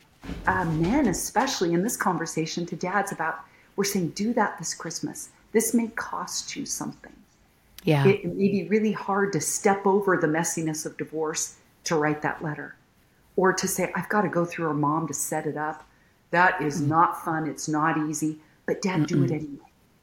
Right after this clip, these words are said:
Speaker 1: Let this cost you something. I mean, don't you
Speaker 2: Yeah.
Speaker 1: remember that story in First Samuel where King David wanted to offer a sacrifice to the Lord, his God, and he said to this guy, I don't know if you pronounce his name Araunah, but that's how I say it. And he's,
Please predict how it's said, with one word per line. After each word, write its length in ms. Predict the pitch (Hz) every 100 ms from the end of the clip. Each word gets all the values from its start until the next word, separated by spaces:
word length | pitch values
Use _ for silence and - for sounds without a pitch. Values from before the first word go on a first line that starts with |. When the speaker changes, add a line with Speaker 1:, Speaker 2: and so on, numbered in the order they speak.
| -
Speaker 1:
Let 200 | 190 202
this 160 | 202 -
cost 540 | - - 156 - -
you 80 | 156
something. 540 | - 143 143 - - - _ _ 214
I 20 |
mean, 100 | 214
don't 180 | 262 -
you 60 |
Speaker 2:
Yeah. 60 | 277
Speaker 1:
remember 240 | 214 208
that 160 | 190 -
story 440 | - 185 180 180 - - - -
in 80 | 196
First 240 | 190 190 -
Samuel 300 | 190 196 170
where 120 | 165
King 280 | - 202 180
David 500 | 170 175 208 156 - _ _ _ -
wanted 280 | 190 196
to 120 | 208 -
offer 320 | 185 185 165
a 60 | 151
sacrifice 720 | 190 180 175 - 156 160 -
to 60 |
the 100 | 190
Lord, 360 | 170 180 190 156 - _ _ _ _ _ - -
his 220 | 156 156
God, 360 | 180 147 180
and 180 | 156 147 - _ _
he 80 | 196
said 240 | - 202
to 60 | 175
this 160 | 160 -
guy, 140 | 170 185
I 80 | 208
don't 120 | 220
know 60 |
if 140 | 180 -
you 60 |
pronounce 380 | 160 160 156 156
his 160 | 160 165
name 220 | 151 143 -
Araunah, 560 | 143 151 165 165 165 160
but 100 | 156
that's 200 | 143 -
how 120 | 143
I 80 | 143
say 200 | - 147
it. 140 | - - _ _ -
And 80 | 208
he's, 180 | 202